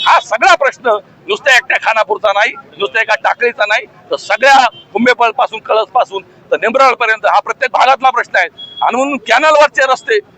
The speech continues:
मजबूतीकरण झालं पाहिजे, क्रॉसिंग पूल झाले पाहिजे आणि जिथं अधिक उंची आहे त्या ठिकाणी भरावे कमी केले पाहिजेत, ही आमची या आंदोलनाच्या निमित्तानं प्रमुख मागणी आहे. लोक म्हणतात प्रकल्प पूर्ण झाला, आदर्श पुनर्वसन झालं, पण तेवढ्यावर हे प्रश्न मिटलेले नाहीत.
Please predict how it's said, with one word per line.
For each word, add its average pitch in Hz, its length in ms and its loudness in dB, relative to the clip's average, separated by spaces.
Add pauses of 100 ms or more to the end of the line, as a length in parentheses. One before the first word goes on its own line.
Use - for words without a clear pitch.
(120)
मजबूतीकरण 240 760 -4
झालं 254 240 0
पाहिजे, 247 280 0 (460)
क्रॉसिंग 311 360 0
पूल 262 200 -4
झाले 233 200 4
पाहिजे 214 280 0 (240)
आणि 180 160 -4
जिथं 226 220 -2
अधिक 240 320 0
उंची 277 220 -2
आहे 214 120 4
त्या - 380 -2
ठिकाणी 220 400 -4
भरावे 202 260 0 (100)
कमी 339 180 -4
केले 240 220 -2
पाहिजेत, 208 300 0 (280)
ही 254 120 -2
आमची 226 360 0
या 208 280 2
आंदोलनाच्या 202 480 -2
निमित्तानं 196 400 -4
प्रमुख 185 300 -6
मागणी 202 280 -4
आहे. - 260 -2 (260)
लोक - 200 -2
म्हणतात 226 320 0
प्रकल्प 247 380 -4
पूर्ण 240 280 -2
झाला, 247 160 2
आदर्श 240 340 0
पुनर्वसन 247 460 -8
झालं, 233 320 0 (380)
पण 147 60 -2
तेवढ्यावर 294 480 4
हे 240 200 0
प्रश्न - 320 -6
मिटलेले 233 380 -2
नाहीत. 240 300 0